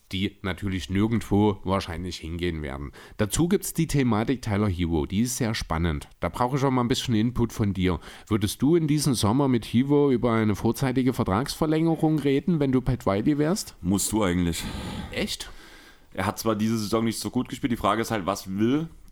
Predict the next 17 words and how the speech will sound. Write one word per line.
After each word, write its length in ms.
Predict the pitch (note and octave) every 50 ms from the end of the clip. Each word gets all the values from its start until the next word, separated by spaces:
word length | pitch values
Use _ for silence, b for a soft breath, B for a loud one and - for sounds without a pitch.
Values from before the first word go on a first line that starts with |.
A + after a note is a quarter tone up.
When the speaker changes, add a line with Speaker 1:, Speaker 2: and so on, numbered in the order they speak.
| - -
Speaker 2:
Tyler 280 | - B2+ B2+ B2 C3+ C3+
Herro? 240 | C3 C#3+ C#3 C#3+ C3
Momentan 500 | A2+ G#2 G#2+ G#2+ - A#2 A2+ A2 G#2+ G2+
wird 120 | A2+ G2+
er 60 | A2
keinen 200 | - A2+ G#2+ G2
Max-Deal 340 | F#2+ G2 F#2+ - - B2+ B2
bekommen. 300 | B2 B2 - C#3 D3 E3 - - - - -
Speaker 1:
Tyler 240 | F#2 G2 F#2+ F#2
Herro 260 | F2+ F2+ A#2 C#3 C#3+ B2
hat 120 | A2+ A2
relativ 380 | A2 G#2+ B2 B2+ B2 B2 A#2+ -
deutlich 340 | A#2+ A2+ A2+ A#2+ B2 -
gesagt, 380 | - - - B2 A#2+ C3+ - -
was 140 | G#2+ F2+ F#2
er 100 | E2+ D2+
will. 160 | D#2+ E2 D#2